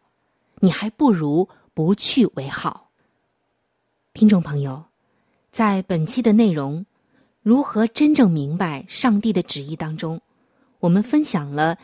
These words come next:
以下的几点，我做一个小结。首先就是明白上帝的旨意和我们熟悉圣经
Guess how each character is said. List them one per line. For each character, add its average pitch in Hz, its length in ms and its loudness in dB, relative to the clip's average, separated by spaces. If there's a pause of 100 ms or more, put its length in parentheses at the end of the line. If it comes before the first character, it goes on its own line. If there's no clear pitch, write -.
(140)
以 151 120 -2
下 214 220 2
的 180 100 -4
几 160 200 -10
点， 151 200 -10 (640)
我 175 100 -4
做 202 160 -2
一 185 120 0
个 190 80 -2
小 151 240 -10
结。 151 320 -14 (1160)
首 196 200 -2
先 277 180 0
就 262 140 0
是 - 280 -6 (460)
明 190 300 4
白 220 240 0
上 247 340 0
帝 240 100 -4
的 185 120 -4
旨 143 260 -12
意 170 320 -12 (400)
和 - 180 -2
我 208 120 4
们 160 160 -4
熟 175 240 -4
悉 233 140 -4
圣 214 280 0
经 226 300 0